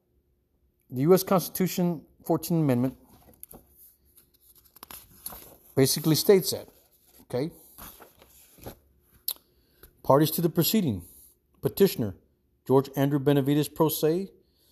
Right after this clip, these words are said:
seventy-one oh three Galaxy Brook, San Antonio, Texas, seven eight two five two. Email address is G Benavides nineteen seventy at gmail dot com. The respondents, United States,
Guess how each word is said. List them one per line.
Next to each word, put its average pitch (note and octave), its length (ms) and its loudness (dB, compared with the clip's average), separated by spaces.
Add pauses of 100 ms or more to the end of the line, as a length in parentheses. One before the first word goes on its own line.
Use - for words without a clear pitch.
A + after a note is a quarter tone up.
(100)
seventy-one B2+ 400 -2
oh C3 60 0
three C3+ 180 -4
Galaxy B2+ 440 0
Brook, C#3 260 0
San B2 140 -2
Antonio, A2+ 260 -4
Texas, D3 420 -6
seven C3 240 -2
eight A#2+ 140 -6
two C3+ 140 -10
five C3 260 -2
two. F#3 280 -6 (1200)
Email A#2 260 2
address B2 320 0
is A2 60 -6
G B2+ 180 -4
Benavides B2 460 0
nineteen B2+ 360 -2
seventy D3 540 -2
at A#2 160 -4
gmail A2+ 340 -2
dot A2 220 -4
com. F3 380 -6 (1800)
The A#2 80 -2
respondents, B2 640 0
United C3 260 -2
States, C#3 240 -2